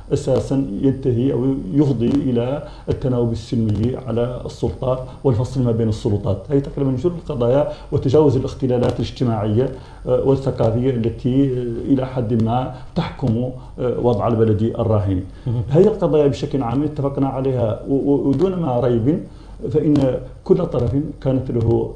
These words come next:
Speaker 1: أجندته وكانت له أموره التي يرى أنها تستحق وتستحق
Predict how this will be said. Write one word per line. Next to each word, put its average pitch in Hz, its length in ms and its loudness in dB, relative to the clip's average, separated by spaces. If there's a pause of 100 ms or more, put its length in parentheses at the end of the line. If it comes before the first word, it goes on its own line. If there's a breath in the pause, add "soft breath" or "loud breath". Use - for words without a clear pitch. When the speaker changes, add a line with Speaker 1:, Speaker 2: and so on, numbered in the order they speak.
(120)
Speaker 1:
أجندته 113 540 0
وكانت 127 440 -2
له 110 200 0 (100)
أموره 110 340 0
التي 107 260 -2
يرى 110 260 2
أنها 107 440 0 (280 loud breath)
تستحق - 480 -6
وتستحق - 360 -2